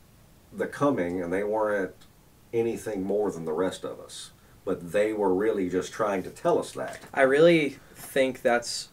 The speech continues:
Speaker 2: um, in my own study of Scripture, that that is what Jesus was saying as well, is he's saying, um, "Treat other people the way you wanna be treated because that is, that is you.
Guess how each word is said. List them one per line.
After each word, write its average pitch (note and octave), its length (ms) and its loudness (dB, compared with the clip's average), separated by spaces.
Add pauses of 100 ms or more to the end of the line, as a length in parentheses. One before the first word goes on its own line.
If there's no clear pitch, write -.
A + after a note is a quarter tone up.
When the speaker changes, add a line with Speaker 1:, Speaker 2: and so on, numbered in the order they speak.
(140)
Speaker 2:
um, A#2 360 -2
in B2+ 100 -2
my A#2+ 160 2
own A#2+ 140 -2
study A#2 300 0
of A2 100 -6
Scripture, A2+ 400 -2
that G#2+ 160 -4
that A#2 220 2
is A2+ 160 -2
what A2+ 200 0
Jesus A2+ 520 -4
was G2+ 180 -4
saying G#2 320 -4
as F2 260 -6
well, F2+ 380 -2 (240)
is G#2+ 160 -10
he's G#2 180 -8
saying, G#2+ 540 -4 (680)
um, G#2 480 -2 (200)
"Treat C3+ 200 2
other B2 180 2
people A#2+ 280 -2
the A#2 80 0
way A2+ 100 0
you A2 140 -2
wanna A2+ 140 -4
be G#2+ 80 -10
treated A2+ 340 -4
because G#2+ 340 -6
that A2+ 220 0
is, G2+ 320 -8
that A2+ 160 0
is G2 180 -8
you. G#2+ 280 -8